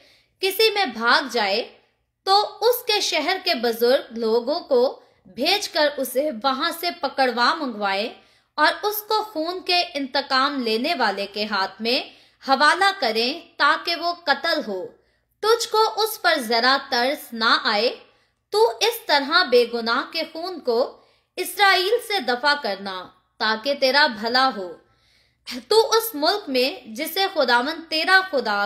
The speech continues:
तुझको कब्जा करने को देता है, अपने हमसाया की हद का निशान जिसको अगले लोगों ने तेरी मिरास के हिस्सा में ठहराया हो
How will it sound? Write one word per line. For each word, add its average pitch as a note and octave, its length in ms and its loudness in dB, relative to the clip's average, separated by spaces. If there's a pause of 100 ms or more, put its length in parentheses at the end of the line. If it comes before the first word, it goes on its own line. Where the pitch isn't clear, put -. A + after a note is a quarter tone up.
(160)
तुझको E4+ 380 -4
कब्जा A#3 420 0 (140)
करने B3+ 300 -2
को D#4+ 160 0
देता G3 340 -4
है, G#3 320 0 (680)
अपने E4+ 340 2
हमसाया D#4+ 640 2
की F4 240 -4
हद C4 280 0 (100)
का E4 120 -2
निशान B3+ 540 -2 (220)
जिसको C#4+ 400 -4
अगले D#4 560 0 (420)
लोगों E4 440 4
ने G4+ 160 -2
तेरी D#4 340 0
मिरास B3 500 -2
के D4+ 120 -2
हिस्सा B3 420 -2
में D#4 200 -2
ठहराया G3+ 480 0
हो A#3 420 -2